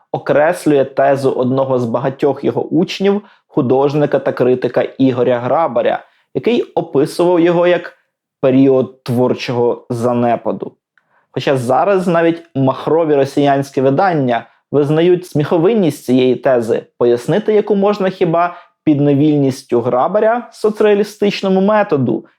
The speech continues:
який, по суті, й виріс із творчості Іллі Ріпіна реалістичного періоду. Принаймні, цього дуже би хотіли автори такого жахливого стильового покручу.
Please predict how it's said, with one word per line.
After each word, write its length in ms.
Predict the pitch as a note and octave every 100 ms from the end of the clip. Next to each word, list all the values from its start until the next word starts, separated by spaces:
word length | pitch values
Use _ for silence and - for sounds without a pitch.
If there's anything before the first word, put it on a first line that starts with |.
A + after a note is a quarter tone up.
| -
який, 320 | C3 A3+ A#3+
по 180 | - F#3+
суті, 540 | - F#3+ F#3+ F3 D#3+
й 60 | C#3+
виріс 600 | C3 C#3+ D3+ C#3 C#3+ -
із 160 | B2+
творчості 680 | - B2+ C3 C3 B2+ - C3+
Іллі 400 | - C#3 C3+ C3+
Ріпіна 540 | C3 B2+ A#2+ B2 A2+ -
реалістичного 920 | B2+ B2 B2 B2 - A#2+ - A#2 A#2
періоду. 600 | - C#3+ C#3 A#2+ B2 - _ _ _ _ -
Принаймні, 880 | D3 C3 E3+ G#3+ F3+ D#3 B2 A#2+ _ _
цього 420 | - C#3+ C#3 C#3+
дуже 640 | - C3+ B2 C#3 D#3 D3+ C#3+
би 140 | B2+
хотіли 600 | B2 B2 - D3 D3 D3 - -
автори 680 | E3 F#3 - C3+ A#2+ - - _ _
такого 540 | B2+ B2 C3+ B2+ B2+ -
жахливого 840 | B2+ B2+ - C3 B2 A#2+ B2 A#2
стильового 560 | A2+ - A#2+ A2 A#2+ A#2+
покручу. 640 | - E3 - G2 - -